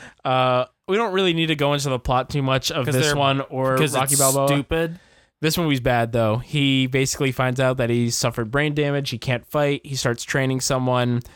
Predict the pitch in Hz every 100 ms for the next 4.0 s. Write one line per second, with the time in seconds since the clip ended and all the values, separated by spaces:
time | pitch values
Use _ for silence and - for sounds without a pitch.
0 | - - - - - 131 143 139 139 143
1 | 135 127 120 117 104 110 107 - _ _
2 | - - 113 104 104 101 107 101 104 104
3 | - _ - 127 110 101 98 95 95 -